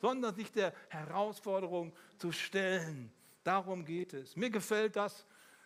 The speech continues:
was unser früherer Bundespräsident Johannes Rau in seiner letzten Bibelarbeit auf einem Kirchentag gesagt hat. Er war ein frommer Mann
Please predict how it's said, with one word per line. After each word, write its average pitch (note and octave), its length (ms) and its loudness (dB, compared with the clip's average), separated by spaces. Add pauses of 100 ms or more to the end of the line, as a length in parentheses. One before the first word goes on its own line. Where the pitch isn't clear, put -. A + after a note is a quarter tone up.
(140)
was - 80 -12
unser E3 180 4
früherer F#3 360 2
Bundespräsident E3+ 1120 0 (800)
Johannes E3 440 4
Rau G3+ 400 4 (120)
in G#3 80 -8
seiner G3 220 4
letzten A#3+ 520 0
Bibelarbeit F3+ 840 2 (460)
auf E3 180 -2
einem D#3+ 200 0
Kirchentag D3+ 640 0
gesagt A#2 340 -6
hat. A#2 100 -6
Er D#3+ 60 0
war B3 80 4
ein A3+ 100 2
frommer A#3 360 0
Mann F3+ 260 0